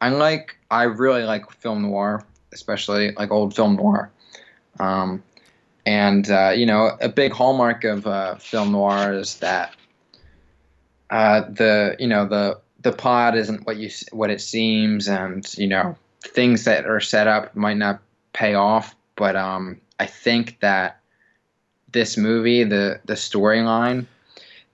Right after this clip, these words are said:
the way it sets up and pays things off, and that it pays off things that aren't set up properly, and it doesn't pay off things that are set up. Um, there's,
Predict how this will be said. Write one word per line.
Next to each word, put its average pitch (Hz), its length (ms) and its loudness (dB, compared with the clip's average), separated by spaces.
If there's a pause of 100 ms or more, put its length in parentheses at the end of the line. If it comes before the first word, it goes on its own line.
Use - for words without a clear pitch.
the 120 100 4
way 123 280 4
it - 120 -2
sets 110 340 -2
up 117 200 -2
and 104 120 -4
pays 110 320 -4
things 104 260 -4
off, 104 420 -2
and 95 220 -4
that 101 160 2
it - 160 -8
pays 104 280 0
off 101 220 0
things 101 400 -2
that 98 120 -2
aren't 101 200 0
set 101 180 -4
up 101 200 -2
properly, 104 720 0
and 90 140 -6
it 98 200 -10
doesn't 101 320 0
pay 98 180 0
off 95 240 -2
things 101 240 -2
that 92 140 -2
are 98 160 2
set 101 240 2
up. 98 320 -2 (540)
Um, 95 460 -2 (380)
there's, 120 340 2